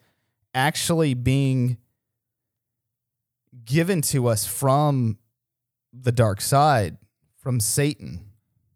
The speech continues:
And I think so. And I think the Antichrist is, is going to use that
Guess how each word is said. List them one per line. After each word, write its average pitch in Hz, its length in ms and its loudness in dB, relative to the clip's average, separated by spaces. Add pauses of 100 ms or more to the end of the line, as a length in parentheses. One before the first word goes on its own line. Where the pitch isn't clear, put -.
(560)
And 170 120 2
I 220 80 4
think 254 240 0
so. - 460 0 (500)
And 156 120 2
I 180 80 6
think 220 180 0
the 180 140 0
Antichrist 170 600 2
is, 131 220 -2 (280)
is 135 540 -4 (720)
going 170 260 2
to 170 140 -6
use 143 480 -2
that 117 340 -2